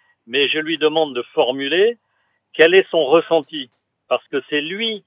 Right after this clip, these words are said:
qui doit clairement exprimer et définir son ressenti sur un exercice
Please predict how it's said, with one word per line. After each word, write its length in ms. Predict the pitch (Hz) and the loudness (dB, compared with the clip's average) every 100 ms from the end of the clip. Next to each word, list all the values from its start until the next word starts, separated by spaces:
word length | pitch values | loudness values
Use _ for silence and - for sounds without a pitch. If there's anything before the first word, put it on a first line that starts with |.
| _ | _
qui 140 | 147 | -10
doit 280 | 135 147 139 _ _ _ _ | 0 2 0 _ _ _ _
clairement 640 | - 160 156 160 170 208 226 _ _ _ - | -2 2 2 2 -2 -2 -8 _ _ _ -4
exprimer 680 | 170 - - 160 156 202 208 | -4 -4 -10 -8 -6 -6 -2
et 100 | 139 | -2
définir 560 | 123 185 - 170 175 151 | 4 2 2 -6 -8 -6
son 160 | - 127 | -4 -4
ressenti 520 | 127 - 127 - 135 - | -4 -6 -8 -10 -18 -14
sur 140 | 113 | -12
un 80 | 107 | -10
exercice 540 | 104 107 - - 233 | -10 -10 -10 -8 -8